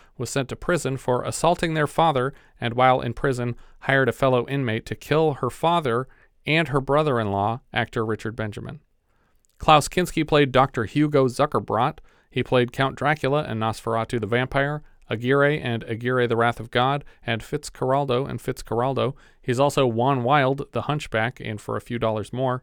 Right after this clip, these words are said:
He is the father of Natasha Kinski,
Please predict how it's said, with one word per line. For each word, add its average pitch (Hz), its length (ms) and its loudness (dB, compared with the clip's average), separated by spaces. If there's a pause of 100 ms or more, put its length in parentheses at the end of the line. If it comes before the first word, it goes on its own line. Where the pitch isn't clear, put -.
(260)
He 143 140 -2
is 123 140 2
the 120 80 -4
father 160 340 2
of 123 240 0
Natasha 120 480 -2
Kinski, 123 480 -8